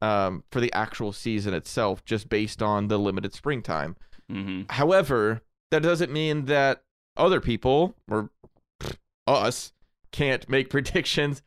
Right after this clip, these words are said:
Speaker 1: based on what we see out of the spring and just kind of, I don't know, what, what we're feeling. Uh, Joe, I wanted to get into a couple of, of these that we had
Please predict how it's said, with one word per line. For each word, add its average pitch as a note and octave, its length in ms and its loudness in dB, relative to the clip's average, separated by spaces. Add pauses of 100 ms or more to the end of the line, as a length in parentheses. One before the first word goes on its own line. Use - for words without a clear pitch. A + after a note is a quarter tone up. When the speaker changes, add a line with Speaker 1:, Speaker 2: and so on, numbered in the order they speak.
(240)
Speaker 1:
based D#3 240 2
on C#3+ 80 4
what C3+ 120 2
we B2 100 0
see D3 180 0
out C3 80 4
of A2+ 60 -2
the A2 60 0
spring B2 640 -2
and C3 400 0
just D3+ 220 -4
kind C3+ 220 0
of, C#3 240 2
I - 80 0
don't D3+ 120 2
know, B2 240 2 (360)
what, C3 280 2
what C3+ 200 4
we're C#3 120 4
feeling. B2 540 -2 (460)
Uh, A#2+ 260 4
Joe, C3 240 2
I - 40 6
wanted E3 220 2
to E3 80 -2
get D3 140 -2
into C#3 720 0 (180)
a A#2 100 -2
couple D3 580 0
of, A2+ 440 2 (200)
of G#2+ 180 -4
these A#2 400 -4
that A2+ 160 -4
we A#2+ 180 -4
had A2 220 0